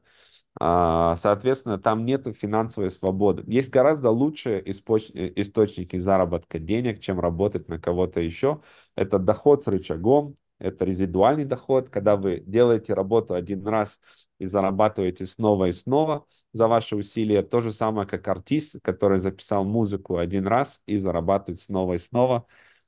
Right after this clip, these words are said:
А, то есть вы становитесь таким предпринимателем. Вот. И, э, конечно же, пассивный доход, когда ваши деньги работают на вас,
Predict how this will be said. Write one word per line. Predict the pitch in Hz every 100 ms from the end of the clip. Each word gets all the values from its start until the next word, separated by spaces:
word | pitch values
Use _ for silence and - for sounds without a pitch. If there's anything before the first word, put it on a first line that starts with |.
| -
А, | 90 92 90 90
то | 85 98
есть | 95
вы | 117
становитесь | 139 104 101 110 101 87 -
таким | 80 - 95 87
предпринимателем. | 87 - 90 98 123 147 131 120 117 113 _ _ _ _ _ _ _ _ -
Вот. | 120 107 98 98
И, | 110 120 123
э, | 107 98 92
конечно | - 95 107 - - 104
же, | 101 90 - -
пассивный | 101 - 117 101
доход, | 90 87 - 85 - - _ _ _ _ _ - 170 113
когда | 107 110
ваши | 110 131 113
деньги | 107 120 107
работают | 90 90 95 92 -
на | 90
вас, | 95 110 139 -